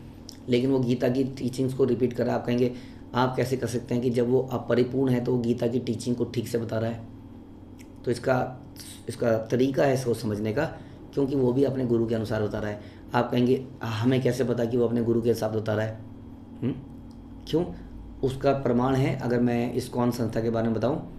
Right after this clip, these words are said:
तो हमारे गुरु, उनके गुरु, उनके गुरु ने कई सारी किताबें लिखी हैं, कईयों के प्रवचन है। जैसे हमारे गुरु, डायरेक्ट गुरु शिला प्रभुपाद नहीं है,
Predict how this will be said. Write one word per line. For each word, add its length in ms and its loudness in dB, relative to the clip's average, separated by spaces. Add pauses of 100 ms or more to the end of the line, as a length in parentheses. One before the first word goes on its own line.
(440)
तो 60 0
हमारे 560 2
गुरु, 220 4
उनके 440 2
गुरु, 220 4
उनके 320 2
गुरु 260 2
ने 80 2
कई 220 2
सारी 220 0
किताबें 400 0
लिखी 260 -2
हैं, 220 -6 (1400)
कईयों 240 6
के 100 0
प्रवचन 440 2
है। 60 4
जैसे 380 0 (420)
हमारे 380 2
गुरु, 320 2 (360)
डायरेक्ट 320 2
गुरु 160 4
शिला 200 0
प्रभुपाद 360 0
नहीं 160 -2
है, 100 -6